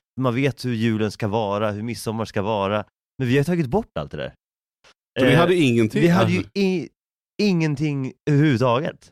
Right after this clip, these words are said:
Speaker 1: när det gäller sånt där. Det blir någon slags anti i och för sig också. Men samtidigt så,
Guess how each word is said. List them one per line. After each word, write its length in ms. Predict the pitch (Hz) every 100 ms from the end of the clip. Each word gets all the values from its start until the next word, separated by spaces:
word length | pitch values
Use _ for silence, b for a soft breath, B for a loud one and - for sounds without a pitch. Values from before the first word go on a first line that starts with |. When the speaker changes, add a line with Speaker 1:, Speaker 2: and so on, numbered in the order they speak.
| _ -
Speaker 1:
när 140 | 139
det 60 | 113
gäller 240 | 98 92
sånt 180 | 87 80
där. 120 | 78
Det 120 | 101
blir 160 | 127 175
någon 100 | 175
slags 180 | 151 -
anti 580 | 160 180 180 - 151
i 20 | 98
och 40 |
för 60 | 87
sig 180 | 92
också. 320 | 80 - 80 - B B B
Men 260 | 131 131
samtidigt 600 | - - 139 - 160 160
så, 300 | - 156 135